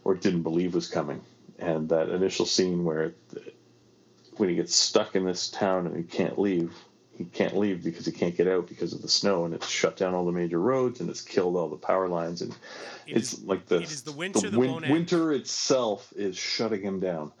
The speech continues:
Speaker 2: Yeah.
Speaker 1: Um, and then you get into, uh, just the town of,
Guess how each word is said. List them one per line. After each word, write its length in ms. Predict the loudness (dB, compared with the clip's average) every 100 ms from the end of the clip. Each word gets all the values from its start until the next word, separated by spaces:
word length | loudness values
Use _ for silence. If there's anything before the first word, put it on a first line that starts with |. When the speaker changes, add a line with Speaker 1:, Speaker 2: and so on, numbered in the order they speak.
| -20 -16
Speaker 2:
Yeah. 140 | -14 -14 -18 -20 -20 -20 _ _ _ _ -16 -2
Speaker 1:
Um, 380 | 2 2 2 -2 -6 -10 0
and 100 | 2
then 120 | 2
you 80 | 2
get 140 | 0 0
into, 680 | -2 -4 -2 -2 -2 -6 -12 _ _ _ -8
uh, 300 | -4 -4 -4
just 540 | -4 -6 -8 -18 -20 _ -10
the 80 | -6
town 340 | -2 0 0
of, 320 | -4 -6 -10